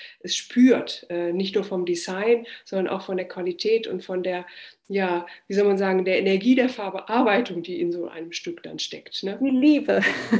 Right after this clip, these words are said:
Speaker 2: <laughs>
Speaker 1: <laughs>
Speaker 2: Ja, klar. Genau, genau. Also das, ähm,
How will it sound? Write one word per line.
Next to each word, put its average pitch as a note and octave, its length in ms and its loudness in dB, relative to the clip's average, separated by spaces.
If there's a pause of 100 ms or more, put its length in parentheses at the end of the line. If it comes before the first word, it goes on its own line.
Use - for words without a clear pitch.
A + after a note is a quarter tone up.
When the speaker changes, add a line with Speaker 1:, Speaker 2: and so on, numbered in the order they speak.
Speaker 2:
<laughs> D4+ 140 10 (260)
Speaker 1:
<laughs> - 280 -10
Speaker 2:
Ja, C4 260 6
klar. A#3 460 2 (340)
Genau, G3 460 2
genau. G3 380 0
Also G#3 340 -2
das, G#3+ 360 0
ähm, G3+ 600 -2